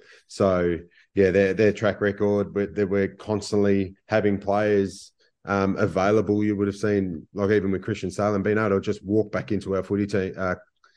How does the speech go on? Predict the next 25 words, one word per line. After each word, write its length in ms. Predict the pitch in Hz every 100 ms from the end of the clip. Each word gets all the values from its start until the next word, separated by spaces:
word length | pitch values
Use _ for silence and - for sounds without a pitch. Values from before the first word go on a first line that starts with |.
| _
into 280 | 107 104 110
our 100 | 101
team, 600 | 98 104 104 101 101 101 _ _
um, 580 | - 101 98 90 90 85 - _ _ _
off 180 | 101 98
no, 460 | 110 110 101 95 92 - _ _ _
no, 600 | 101 104 104 98 92 87 76 -
um, 260 | 95 90
reserve 380 | 92 82 101 104
games 540 | 101 95 92 90 - -
and 160 | 95 92
just 180 | 98 -
be 120 | 98
available 440 | 90 92 95 87
straight 320 | 87 - 92 85
away. 400 | 85 90 90 120
That's, 380 | 107 98 -
that's 260 | - 92 -
where 240 | 87 82
our 160 | 82 82
fitness 320 | - 92 85
staff 300 | - 85 82
are 80 | 82
at. 120 | 85
They're, 180 | 87